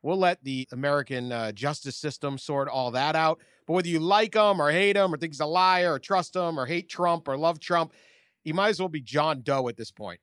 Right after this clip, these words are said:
It doesn't matter. The documents he produced are not Michael Avenatti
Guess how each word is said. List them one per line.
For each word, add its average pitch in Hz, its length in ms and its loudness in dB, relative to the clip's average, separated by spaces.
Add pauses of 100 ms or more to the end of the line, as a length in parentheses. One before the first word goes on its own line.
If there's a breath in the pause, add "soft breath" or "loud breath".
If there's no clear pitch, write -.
It 110 120 -16
doesn't 151 300 -2
matter. 123 340 -4 (280)
The 139 240 -12 (240)
documents 220 720 0
he 208 140 -2
produced 185 800 -2 (300)
are 156 120 2
not 190 240 2
Michael 190 380 -2
Avenatti 175 580 2